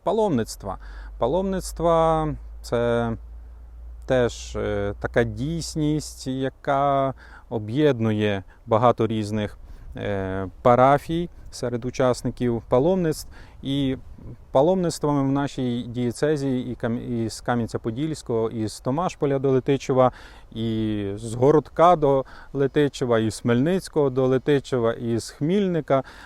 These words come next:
до Летичева займалася велика кількість, е, священників, які були аніматорами в даних паломництвах. Ось пригадаємо хоча б кілька із них. Отець Павло Гончарук, отець Павло Каліновський, отець Олександр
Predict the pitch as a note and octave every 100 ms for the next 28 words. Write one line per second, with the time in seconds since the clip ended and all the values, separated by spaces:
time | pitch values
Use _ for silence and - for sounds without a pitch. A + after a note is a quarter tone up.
0 | - C3 C3+ B2+ C#3+ - C3 B2 B2+ D3
1 | D#3 D3+ - B2+ B2 A#2+ B2+ F#3 F#3 C3
2 | - C3+ A2+ B2 A2+ - A2+ A2 G#2 G#2
3 | - A#2 - - A#2+ G#2+ A2 - C3+ B2
4 | - G#2 G#2+ G2+ G2+ A#2 D#3+ E3+ D#3 C#3
5 | A#2+ A#2+ A#2+ A2+ C3 D#3 D#3 C#3 - B2+
6 | - - - - C3+ - B2 A2+ G#2+ A2
7 | A2 G#2+ G#2+ G#2+ - - - - G#2+ A2
8 | G2 - A2+ G2+ G#2 G2+ G2+ B2+ F#3 F#3
9 | - - - - - - F#2+ - - G#2+
10 | D3 F3 D#3 D3 - C#3 F3 G3 - -
11 | A2 A2 - A2 G#2+ A2 - B2 C3+ E3+
12 | E3+ - D#3 C#3+ A#2 - G#2 - G#2+ A2+
13 | - D#3+ D#3 C#3+ C#3+